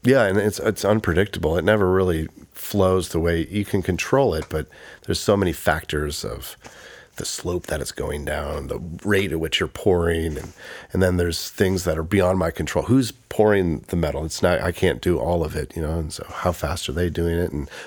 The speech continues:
but it came out great. And, uh, I did three of them. There were three different ore lines, and each one had a different thing in the background. One was, um, Crested Butte, Mount Crested Butte.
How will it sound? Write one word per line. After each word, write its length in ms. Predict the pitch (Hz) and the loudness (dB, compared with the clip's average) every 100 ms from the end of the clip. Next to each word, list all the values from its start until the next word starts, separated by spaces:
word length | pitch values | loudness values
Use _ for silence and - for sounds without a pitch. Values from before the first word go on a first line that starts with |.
| - | 2
but 100 | 143 | 2
it 60 | |
came 180 | 120 165 | 4 4
out 160 | 143 101 | 4 4
great. 300 | 117 95 - - - - - | 4 4 -4 -18 -18 -6 2
And, 400 | 107 104 90 - | 4 4 2 0
uh, 360 | 92 85 80 - | 2 2 2 0
I 120 | 101 | 0
did 200 | 107 104 | 0 -2
three 400 | - 113 127 131 | -2 0 2 4
of 100 | 98 | 2
them. 140 | 67 | 0
There 120 | 80 80 | -2 -4
were 60 | |
three 220 | 73 120 | -2 2
different 300 | 110 101 87 | 2 4 2
ore 200 | 85 85 | 4 2
lines, 400 | 82 67 71 82 | 2 -2 -4 -6
and 120 | 78 71 | -4 -4
each 240 | 98 - | -4 0
one 160 | 98 90 | 2 2
had 180 | 82 | -2
a 60 | 76 | -2
different 340 | 90 - 87 | -2 0 -2
thing 500 | - - 95 87 82 - - - - | -2 0 2 2 -2 -4 -12 -18 -4
in 80 | 92 | -2
the 80 | 87 | 2
background. 500 | 87 90 - 76 92 | 2 0 0 0 2
One 160 | 101 | 4
was, 240 | 98 87 - _ - | 2 -2 -8 _ -2
um, 540 | 107 95 90 82 76 - _ - | 2 2 2 -2 -6 -12 _ -8
Crested 420 | - 120 - 92 | 2 2 2 0
Butte, 280 | 92 98 - | 2 0 2
Mount 200 | 95 82 | 2 2
Crested 360 | - 78 - 69 | 0 -2 -2 0
Butte. 280 | 85 120 | 2 2